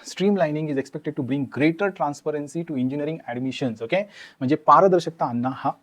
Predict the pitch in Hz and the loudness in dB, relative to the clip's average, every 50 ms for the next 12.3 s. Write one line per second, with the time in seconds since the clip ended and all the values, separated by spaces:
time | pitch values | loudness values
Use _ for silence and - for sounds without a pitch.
0 | _ _ _ - 123 113 - 127 123 113 107 - - 165 170 - - 113 107 - | _ _ _ -8 -8 -6 -6 -6 -8 -8 -10 -10 -10 -10 -10 -8 -10 -10 -8 -8
1 | 135 147 - - - - - - _ _ - 135 151 220 220 - - - - 180 | -8 -10 -10 -12 -14 -14 -14 -16 _ _ -6 -2 -2 -2 -2 -2 -12 -2 4 4
2 | 214 214 - 214 214 208 208 202 202 170 - - 175 196 220 214 - 220 208 196 | 4 4 6 6 8 8 8 6 2 -4 -6 0 4 4 4 4 2 -2 -2 -2
3 | 185 180 175 170 170 170 165 160 165 160 156 165 170 156 143 - 165 160 170 170 | -2 -4 -4 -4 0 0 0 0 0 -2 -4 -4 -4 -4 -4 -2 -4 -4 -2 0
4 | 160 156 156 151 147 135 131 147 170 175 180 180 175 160 147 160 156 156 151 143 | 0 0 2 0 0 -2 -2 -2 -2 -2 -4 -6 -4 -4 -2 0 0 0 0 -2
5 | 151 147 135 139 143 - 151 143 143 151 147 143 131 147 175 185 190 190 196 170 | 0 0 0 0 0 -2 -2 0 0 0 0 0 0 -2 -2 -2 -2 -4 -4 -6
6 | - _ _ - 160 196 220 214 202 175 165 - 160 156 151 160 160 - - - | -10 _ _ 0 0 2 2 2 0 -4 -4 -6 -6 -4 -4 -4 -6 -10 -20 -20
7 | _ _ _ - 131 139 143 143 - 151 151 139 113 - 113 139 175 156 147 - | _ _ _ -2 -2 -2 -2 -2 0 0 0 0 0 0 2 2 2 2 2 -2
8 | 165 - 165 165 - 247 196 170 160 - 135 123 139 143 151 151 147 156 143 143 | -2 -2 -2 -2 0 0 0 0 0 2 2 2 4 4 2 2 2 0 -2 0
9 | 139 139 135 147 143 143 156 175 165 - _ _ _ _ _ _ _ _ _ - | 0 0 2 2 4 4 4 2 0 -8 _ _ _ _ _ _ _ _ _ -12
10 | 120 113 135 131 170 160 - 151 135 127 120 117 - 196 - 208 185 170 170 170 | -4 0 0 2 2 2 2 2 2 2 2 -2 -4 -6 -4 -2 -2 0 0 0
11 | 165 160 170 165 - 180 175 151 151 147 147 147 156 151 151 151 - 139 131 - | -2 -2 -6 -4 -2 0 0 2 2 0 0 0 -2 -4 -4 -4 -4 -4 0 2
12 | 156 139 127 113 107 | 2 2 2 0 -4